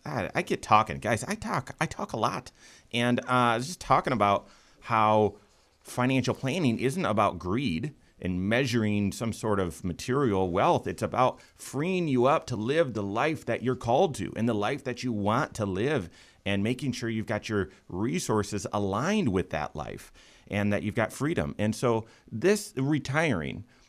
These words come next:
is one of the biggest, maybe the biggest financial decision you're gonna make in your life. And sometimes that decision is forced upon you. Hopefully that decision is elective.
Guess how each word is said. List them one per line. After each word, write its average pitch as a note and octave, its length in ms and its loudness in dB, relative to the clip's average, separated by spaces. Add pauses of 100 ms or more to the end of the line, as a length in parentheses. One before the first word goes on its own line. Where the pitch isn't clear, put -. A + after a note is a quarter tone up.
(120)
is B2 180 4
one B2+ 220 4
of A2 100 -2
the B2 100 -2
biggest, A#2+ 840 0 (160)
maybe C#3 420 2
the E3+ 220 0
biggest F#2 400 -2
financial B2+ 440 -2
decision F#2+ 500 -4
you're B2 100 -2
gonna E3 140 -2
make G2 240 -2
in G#2+ 180 -2
your A2 140 0
life. A#2+ 320 0
And F2+ 180 -2
sometimes B2+ 400 -2
that G#2 140 -2
decision G2 440 -4
is E2 140 -4
forced C3 380 0
upon E2 280 -6
you. A2 220 -2 (380)
Hopefully A#2 560 0
that F#2+ 180 -4
decision G2 460 -6
is F2+ 160 -8
elective. E2+ 580 -2